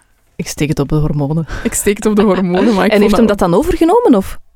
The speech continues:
Speaker 1: was hem dan
Speaker 2: Oh,
Speaker 1: zelf?
Speaker 2: ik weet dat niet meer goed. Ik denk wel dat hij geweend heeft.
Speaker 1: Ja.
Speaker 2: Ja. Ja.
Speaker 1: Maar ja, ik denk dat het belangrijkste boodschap voor mij, want we moeten nog starten, hè, want deze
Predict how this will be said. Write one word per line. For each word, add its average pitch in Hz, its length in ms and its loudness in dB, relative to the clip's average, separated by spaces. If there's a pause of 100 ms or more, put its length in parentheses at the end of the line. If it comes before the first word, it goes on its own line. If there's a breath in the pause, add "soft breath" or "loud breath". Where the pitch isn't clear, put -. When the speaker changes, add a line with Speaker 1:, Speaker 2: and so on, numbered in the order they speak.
(120)
Speaker 1:
was 170 180 0
hem 165 120 2
dan 143 220 2
Speaker 2:
Oh, 143 60 -2
Speaker 1:
zelf? 180 240 0
Speaker 2:
ik 190 60 -6
weet 190 180 -6
dat - 140 -20
niet 208 120 -4
meer 190 200 -6
goed. 190 160 -10
Ik 214 100 -4
denk 214 200 0
wel 214 120 -2
dat 247 140 -4
hij 233 100 -2
geweend 208 380 -2
heeft. - 460 -14
Speaker 1:
Ja. 160 260 -4 (1800 loud breath)
Speaker 2:
Ja. 220 280 -2 (1000 loud breath)
Ja. 214 240 -2
Speaker 1:
Maar 170 80 0
ja, 185 120 2
ik 190 140 2
denk 208 120 4
dat 196 100 4
het 185 80 -2
belangrijkste 226 460 2
boodschap 202 360 -2
voor 175 200 0
mij, 190 200 0
want 190 260 -2 (120)
we 165 160 -4
moeten 165 220 0
nog 156 120 -2
starten, - 340 -8
hè, 180 60 -2
want 196 240 0
deze 156 360 -2